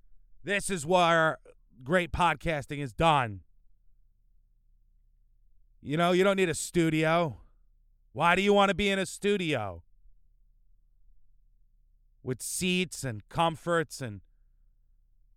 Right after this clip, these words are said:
you don't need any of that. Just sit in your fucking car. That's where the best podcasting's done, and that's why this is the best podcast. So please subscribe, rate, and review.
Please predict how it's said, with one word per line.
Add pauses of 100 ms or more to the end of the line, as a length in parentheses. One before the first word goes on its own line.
you
don't
need
any
of
that.
Just
sit
in
your
fucking
car. (2500)
That's
where
the
best
podcasting's
done,
and
that's
why
this
is
the
best
podcast.
So
please (280)
subscribe,
rate,
and
review.